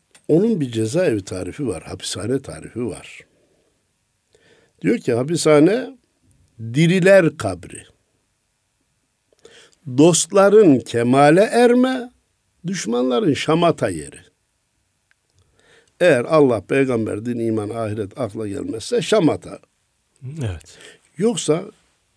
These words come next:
Speaker 1: kemale erme yeri. Zaman zaman basında rastlıyoruz değil mi Hadi Hocam? Falanca cezaevine girdi,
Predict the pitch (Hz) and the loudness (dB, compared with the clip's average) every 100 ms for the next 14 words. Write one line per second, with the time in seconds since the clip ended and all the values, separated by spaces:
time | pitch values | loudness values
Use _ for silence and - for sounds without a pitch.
0 | _ _ _ _ - 87 127 160 220 101 | _ _ _ _ -14 -6 -4 -4 -8 -10
1 | 85 - - - - _ _ _ _ _ | -12 -14 -18 -20 -20 _ _ _ _ _
2 | _ 202 247 226 208 220 214 202 - 202 | _ 2 4 6 6 6 4 0 -2 -4
3 | 196 196 175 - 202 139 120 208 233 127 | -2 0 0 0 0 0 0 -2 0 0
4 | 113 110 98 98 98 156 175 147 147 139 | 0 -4 -4 -6 -2 0 2 2 0 -2
5 | 147 151 143 135 123 127 139 127 160 | -2 0 -2 -2 -6 -6 -6 -4 -4